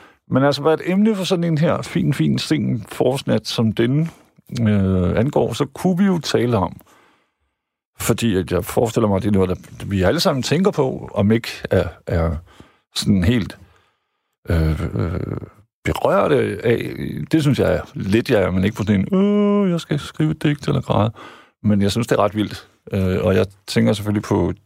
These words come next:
de her omvæltninger, der rammer U S A lige nu. Øh, optøjer, hvor der, hvor der, så vidt jeg er informeret, er skudt og dræbt to demonstranter indtil nu. Hvis vi ikke lige, øh,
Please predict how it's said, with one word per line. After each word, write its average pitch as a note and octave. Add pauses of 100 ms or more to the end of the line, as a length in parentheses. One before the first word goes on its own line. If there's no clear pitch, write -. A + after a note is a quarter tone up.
(240)
de G#2+
her G#2
omvæltninger, G2
der F#2
rammer G2
U A2+
S -
A D3
lige A#2
nu. F2+ (600)
Øh, E2 (1160)
optøjer, - (200)
hvor G2
der, F#2 (1160)
hvor F#2
der, F#2
så A2
vidt G#2+ (160)
jeg A2
er G#2
informeret, G#2 (520)
er G2
skudt A2
og A2
dræbt -
to - (300)
demonstranter G2 (100)
indtil G#2
nu. F#2 (1000)
Hvis B2
vi A2
ikke -
lige, G#2+
øh, B1